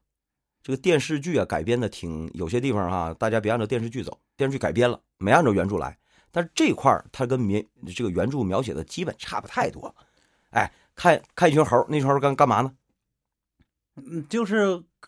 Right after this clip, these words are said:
Speaker 2: 饿了吃，渴了喝呗，他就是大部分的
Speaker 1: 哎，不是这段儿。然后干嘛了？这群猴儿。
Speaker 2: 你是说水帘洞？
Speaker 1: 啊，对呀。
Speaker 2: 嗯。
Speaker 1: 都站在水帘洞前，一人扎一草袋子，是吧？啊，这，这怎么的？这，说你们干嘛呢？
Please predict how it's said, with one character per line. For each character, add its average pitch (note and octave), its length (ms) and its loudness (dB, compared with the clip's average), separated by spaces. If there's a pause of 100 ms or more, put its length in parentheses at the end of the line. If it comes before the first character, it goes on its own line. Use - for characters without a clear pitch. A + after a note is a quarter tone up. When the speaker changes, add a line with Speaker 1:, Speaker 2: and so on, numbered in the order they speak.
(120)
Speaker 2:
饿 G#3 200 2
了 G3 100 4
吃， F#3+ 400 0
渴 - 220 -4
了 D3+ 100 2
喝 G3+ 180 0
呗， F#3 380 4
他 F#3 100 -8
就 G#3 140 0
是 F#3+ 160 0
大 F3 200 8
部 F#3+ 60 10
分 F#3 100 0
的 D#3+ 80 -4
Speaker 1:
哎， - 20 -6
不 B2 160 -2
是 F#3+ 100 0
这 F3+ 100 4
段 D3+ 140 2
儿。 - 60 -18 (1000)
然 D3 120 6
后 F3 40 6
干 - 120 8
嘛 C#3+ 140 6
了？ F#3+ 100 -2 (680)
这 F#3 80 4
群 F#3 120 8
猴 D#3 60 8
儿。 D#3+ 120 8 (1120)
Speaker 2:
你 C3+ 180 -2
是 F3 120 -4
说 F3+ 440 2
水 D3 140 -6
帘 C#3+ 120 2
洞？ B3+ 220 2 (240)
Speaker 1:
啊， C#3 140 4
对 C4+ 160 6
呀。 B3 240 8
Speaker 2:
嗯。 D3+ 280 -6
Speaker 1:
都 F#3 140 6
站 G#3+ 140 8
在 F3 80 10
水 - 120 2
帘 C#3+ 120 6
洞 E3+ 120 4
前， A2 300 2
一 D#3+ 60 2
人 D3 260 6 (320)
扎 C#3+ 200 6
一 D3 60 4
草 A#2 160 -2
袋 B2+ 200 6
子， G2+ 100 0
是 A2 80 2
吧？ G#2 220 2 (140)
啊， G#2 200 -8 (220)
这， G#2 140 -12
这 G#2+ 140 -10
怎 G2 140 -10
么 A2 80 -2
的？ B2+ 220 0
这， C3 160 -4
说 C#3 100 -4
你 C#3 100 -4
们 C#3+ 80 -4
干 A3 120 4
嘛 C#3+ 100 6
呢？ B3 140 2